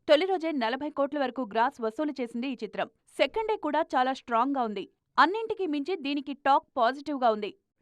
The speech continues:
ట్రేడ్ లెక్కలు చూస్తుంటే దురంధర్కు లాంగ్ రన్ కళ్ల ముందు కనిపిస్తోంది.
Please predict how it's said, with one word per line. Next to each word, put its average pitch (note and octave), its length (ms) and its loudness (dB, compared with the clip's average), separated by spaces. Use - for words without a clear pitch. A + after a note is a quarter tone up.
ట్రేడ్ F#4+ 260 2
లెక్కలు F#4+ 380 0
చూస్తుంటే C#4 520 -2
దురంధర్కు E4+ 640 0
లాంగ్ C#4+ 440 6
రన్ E4 180 0
కళ్ల B3 260 0
ముందు C#4 200 0
కనిపిస్తోంది. A#3+ 680 -4